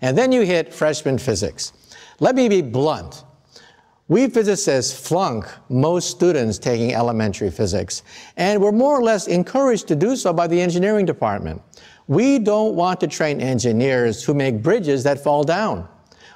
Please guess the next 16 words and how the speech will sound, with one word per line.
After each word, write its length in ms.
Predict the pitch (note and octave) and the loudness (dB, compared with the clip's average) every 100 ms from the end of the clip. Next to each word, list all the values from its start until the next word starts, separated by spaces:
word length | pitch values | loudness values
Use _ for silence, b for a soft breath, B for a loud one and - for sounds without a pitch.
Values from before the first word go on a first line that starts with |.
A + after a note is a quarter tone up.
| - | 0
We 100 | G3+ | 2
don't 140 | B3 | 4
want 140 | A#3 G#3+ | 4 0
to 40 | |
create 320 | G#3 G3 F#3 | 2 2 2
engineers 640 | F3+ E3+ D#3+ D#3+ G3 F#3+ | 0 0 2 2 2 2
that 160 | D3+ C#3 | 0 0
create 240 | D#3+ D3 | 0 0
skyscrapers 680 | - D3+ G3+ A3 D#3 B2+ C#3 | 0 0 0 0 -2 0 0
that 120 | C#3 A#2+ | 0 0
fall 260 | D3 C#3+ | 0 2
over. 400 | D#3+ G#3+ B2+ E2+ - B B B B | 2 0 -2 -4 -12 B B B B
There's 180 | F3 G3+ | 0 2
a 80 | G#3+ | 2
bottom 380 | D#3 F3+ G#3 G3+ | 2 2 2 2
line. 440 | G#3 B3+ G#3+ G2+ | 2 2 0 -4